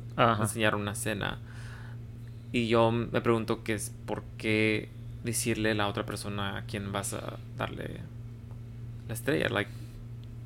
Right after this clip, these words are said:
Speaker 2: ¿qué te importa? You know, like
Speaker 1: <laughs> Um, para no darle la estrella a la misma, yo creo. Para
Speaker 2: Pero es mejor. De una manera es mejor.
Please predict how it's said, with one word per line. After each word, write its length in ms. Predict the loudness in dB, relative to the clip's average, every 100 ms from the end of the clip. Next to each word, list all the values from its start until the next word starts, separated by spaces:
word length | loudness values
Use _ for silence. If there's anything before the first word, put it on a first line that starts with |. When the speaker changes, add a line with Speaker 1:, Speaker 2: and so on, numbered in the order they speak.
| -12 -12 -10 -8 -2
Speaker 2:
¿qué 100 | -2
te 100 | 0
importa? 360 | 0 -2 -2 -4 -10 -12 -2
You 100 | 2
know, 140 | 8 10
like 400 | 12 10 6 2 0
Speaker 1:
<laughs> 40 | -6 -10 -10 -10 -12 -12 -10 -10 -10 -12 -12 -12 -6 8
Um, 720 | 12 12 12 12 12 10 8 2 -2 -12 -12 -12 -12 4
para 220 | 10 10 10
no 240 | 6 6 4
darle 680 | 8 8 8 6 6 6
la 100 | 4 0
estrella 400 | 0 2 4 2
a 20 |
la 120 | 2
misma, 340 | 0 -2 -2 -2
yo 120 | -4
creo. 320 | -2 -2 -2 -6 -10 -12 -12 -12 -12 -12 -10
Para 180 | -6 0
Speaker 2:
Pero 180 | 4 6
es 120 | 6
mejor. 640 | 4 2 4 6 8 6 2 -6 -12 -12 -12 -12 -12 -12 -6 4
De 80 | 6
una 100 | 8
manera 320 | 8 10 10
es 60 | 8
mejor. 400 | 4 6 6